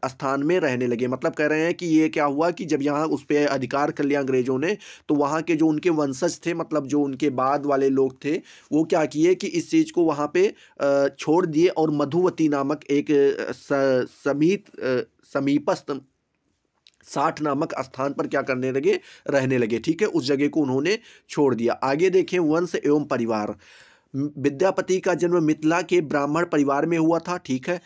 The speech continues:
प्रायः सभी पूर्वज विद्वान थे, मतलब इनके जितने भी पूर्वज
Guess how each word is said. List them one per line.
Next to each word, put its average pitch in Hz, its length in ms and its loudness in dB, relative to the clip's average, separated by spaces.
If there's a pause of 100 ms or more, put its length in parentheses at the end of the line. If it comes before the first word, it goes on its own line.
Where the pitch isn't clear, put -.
(340)
प्रायः 165 420 2
सभी 170 400 -2
पूर्वज 160 440 0
विद्वान 127 480 -2
थे, 156 140 -2
मतलब 147 260 -4
इनके 127 180 -4
जितने 143 300 -4
भी 147 100 0
पूर्वज 139 460 -2